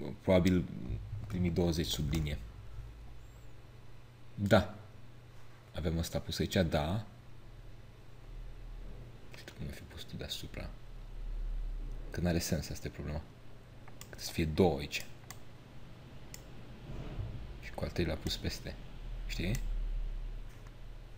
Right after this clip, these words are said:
Nu e rău ce avem aici, dar ai măcelărit prea mult din casa asta. Încearcă să scoți volumul în evidență un pic mai mult, să fie mai clar că ăsta era un gest,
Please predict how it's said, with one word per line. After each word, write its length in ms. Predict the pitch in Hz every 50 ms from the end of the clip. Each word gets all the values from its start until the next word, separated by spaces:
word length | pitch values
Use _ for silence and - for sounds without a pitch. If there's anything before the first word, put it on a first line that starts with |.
| - - - - - - - - -
Nu 300 | 104 101 110 127 143 151
e 60 | 131
rău 120 | 101 92
ce 140 | 87 - 90
avem 160 | 80 85 90
aici, 160 | 87 82 -
dar 140 | - 85 87
ai 160 | 85 - -
măcelărit 480 | 95 92 95 92 - - 92 98 107 104
prea 140 | - 117 110
mult 180 | 107 110 104
din 120 | 87 80 78
casa 300 | - - 85 - - -
asta. 280 | 80 - - 76 73 - - - - - - - - - - - - - - - - - - - - - - - - - - - - - - - - - - - - - - - - - - - - - - - - - - -
Încearcă 340 | 90 - - 95 92 - 101
să 120 | - 101
scoți 260 | 95 - - 107 98
volumul 300 | 90 90 95 101 101 92
în 60 | 85
evidență 420 | 82 76 73 - 85 82 76 - 78
un 60 | 76
pic 100 | - 85
mai 100 | 82 80
mult, 160 | 82 87 82
să 80 | - -
fie 160 | - - 92
mai 160 | 85 82 78
clar 240 | - - 90 87 -
că 80 | - 85
ăsta 160 | 80 - -
era 120 | 82 85
un 160 | 82 85 85
gest, 340 | 82 87 80 - - - -